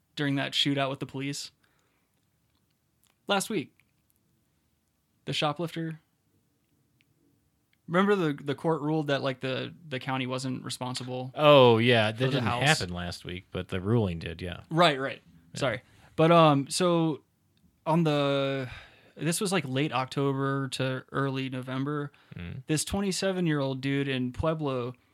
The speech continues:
Speaker 1: just got arrested for plotting to blow up a synagogue.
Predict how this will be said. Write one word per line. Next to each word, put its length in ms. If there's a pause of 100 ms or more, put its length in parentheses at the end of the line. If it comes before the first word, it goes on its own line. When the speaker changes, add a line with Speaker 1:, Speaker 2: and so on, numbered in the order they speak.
(280)
Speaker 1:
just 220
got 160
arrested 560
for 500 (200)
plotting 360
to 80
blow 380
up 100
a 80
synagogue. 800